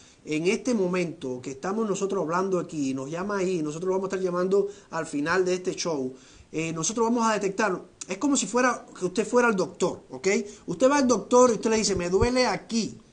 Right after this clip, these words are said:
Y el doctor no le va a decir, "Bueno, vamos a ver, pues ese, pues un dolor de barriga, pues tómate dos pastillas". El doctor va a hacerle análisis, va a hacerle... Eh,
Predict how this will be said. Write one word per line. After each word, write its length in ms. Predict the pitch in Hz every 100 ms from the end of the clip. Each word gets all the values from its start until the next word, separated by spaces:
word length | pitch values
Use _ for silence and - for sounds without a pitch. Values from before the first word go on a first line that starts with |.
| _ - - -
Y 80 | 180
el 100 | 190
doctor 680 | 208 196 226 294 233 208 - -
no 120 | - 208
le 80 |
va 120 | 226 233
a 80 |
decir, 300 | 220 214 226 185
"Bueno, 420 | 220 202 160 156
vamos 180 | 180 202
a 80 |
ver, 280 | 214 233 175
pues 300 | 151 156 143
ese, 460 | 156 165 170 190 185
pues 220 | 185 156
un 140 | 143 175
dolor 220 | 180 180
de 80 | 180
barriga, 340 | 208 254 233
pues 120 | 185
tómate 220 | 185 185 180
dos 140 | 185
pastillas". 380 | 165 160 202 - - -
El 80 | 269
doctor 300 | 320 311 269
va 80 | 262
a 20 |
hacerle 240 | 226 220 214
análisis, 600 | 185 185 180 185 208 202
va 80 | 156
a 20 |
hacerle... 480 | 156 165 170 180 - - -
Eh, 460 | 156 160 156 151